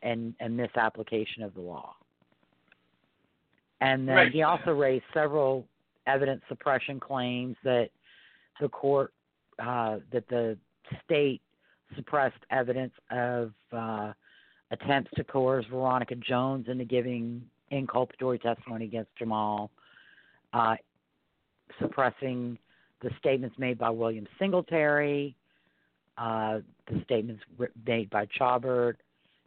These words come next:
Speaker 1: Desi Hightower regarding his polygraph, uh, trying to hide Deborah Kordansky and,
Speaker 2: Mm-hmm.
Speaker 1: uh,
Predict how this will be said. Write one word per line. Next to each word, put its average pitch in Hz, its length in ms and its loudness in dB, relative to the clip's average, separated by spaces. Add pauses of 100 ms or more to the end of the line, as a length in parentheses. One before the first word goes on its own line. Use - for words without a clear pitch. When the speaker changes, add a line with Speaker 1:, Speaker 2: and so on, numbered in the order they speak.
(100)
Speaker 1:
Desi 113 280 -4
Hightower 120 840 2
regarding 113 420 -2
his 107 120 -12 (120)
polygraph, 120 600 2 (1400)
uh, 110 320 -4 (520)
trying 135 260 2
to 123 60 0
hide 120 260 2
Deborah 127 280 0
Kordansky 143 920 -2 (1160)
and, 117 480 2
Speaker 2:
Mm-hmm. 127 100 -10
Speaker 1:
uh, 110 340 2